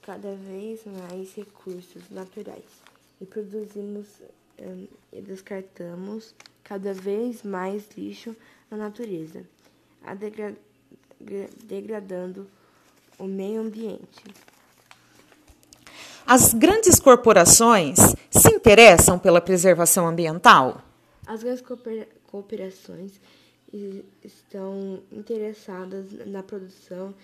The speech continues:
Speaker 1: e lucro e mu-, e muitos,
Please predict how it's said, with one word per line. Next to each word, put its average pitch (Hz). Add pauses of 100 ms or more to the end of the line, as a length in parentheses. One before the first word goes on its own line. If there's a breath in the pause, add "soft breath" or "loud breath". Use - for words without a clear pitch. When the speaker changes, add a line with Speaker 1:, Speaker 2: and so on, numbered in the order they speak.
(380)
Speaker 1:
e 214
lucro 202 (300)
e 202
mu-, 202 (320)
e -
muitos, 220